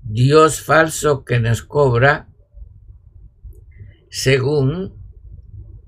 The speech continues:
escribió, hasta mil generaciones, segunda, tercera, cuarta generación, mil generación.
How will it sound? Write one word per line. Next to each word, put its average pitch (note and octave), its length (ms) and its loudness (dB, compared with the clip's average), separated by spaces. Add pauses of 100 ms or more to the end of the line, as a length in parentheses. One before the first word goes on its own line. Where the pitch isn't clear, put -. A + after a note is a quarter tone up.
(140)
escribió, B2+ 1200 -2 (800)
hasta B2 420 2
mil D#3+ 380 0
generaciones, B2 1120 0 (280)
segunda, A2+ 720 -4
tercera, A2+ 760 -2
cuarta C3 560 -2
generación, A2 720 -2 (420)
mil C#3+ 600 -2
generación. A2+ 960 -2